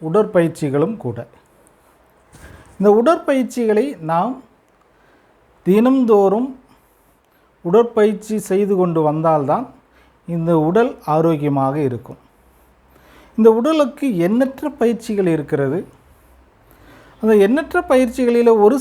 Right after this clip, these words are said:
சிலதையாவது நாம் அனுதினமும் செய்யும்பொழுது இந்த உடல் சுறுசுறுப்பு அடைகிறது.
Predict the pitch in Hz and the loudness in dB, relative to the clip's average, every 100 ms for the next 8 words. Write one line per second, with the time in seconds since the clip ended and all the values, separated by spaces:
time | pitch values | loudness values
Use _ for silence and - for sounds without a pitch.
0 | 277 277 262 254 233 214 196 220 240 220 | -2 2 2 2 2 2 2 0 -2 0
1 | 185 170 180 - 180 233 208 226 226 240 | 0 -2 -10 -8 -2 -2 0 0 0 -2
2 | 220 175 185 175 143 147 269 359 _ _ | 0 2 2 0 -2 -2 -4 -8 _ _
3 | _ _ _ _ _ - 208 196 190 247 | _ _ _ _ _ -2 2 4 4 2
4 | 262 254 - 240 269 254 233 180 151 139 | 0 -2 -6 -6 -4 -6 -8 -4 -4 -4
5 | 120 110 107 110 | -4 -8 -10 -16